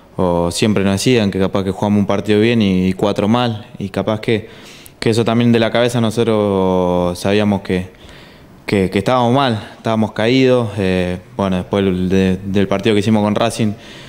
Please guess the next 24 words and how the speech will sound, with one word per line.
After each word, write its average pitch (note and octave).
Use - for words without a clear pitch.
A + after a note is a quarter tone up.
eh, G2
haber A2
venido A2
contra G#2+
Estudiantes A2
y -
haber G#2+
perdido, G#2
eso G2+
anímicamente G#2+
nos, G2
nos, F#2+
nos F#2+
cayó G2+
mucho, A#2
eh, F#2+
nos F#2
caímos, B2
eh, F2+
de F#2+
la G2
cabeza C#3+
y G#2+
bueno, F#2+